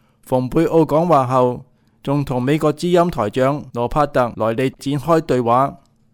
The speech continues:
美國全球媒體總署由美國之音、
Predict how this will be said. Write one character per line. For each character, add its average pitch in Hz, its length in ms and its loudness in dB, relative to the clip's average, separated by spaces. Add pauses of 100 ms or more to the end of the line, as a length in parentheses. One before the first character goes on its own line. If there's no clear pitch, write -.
(540)
美 151 180 0
國 160 180 4
全 123 240 -4
球 117 160 0
媒 113 180 -2
體 135 200 -4
總 156 240 -2
署 147 120 -4 (160)
由 117 120 -2
美 127 180 -2
國 147 160 0
之 170 220 -4
音、 160 360 0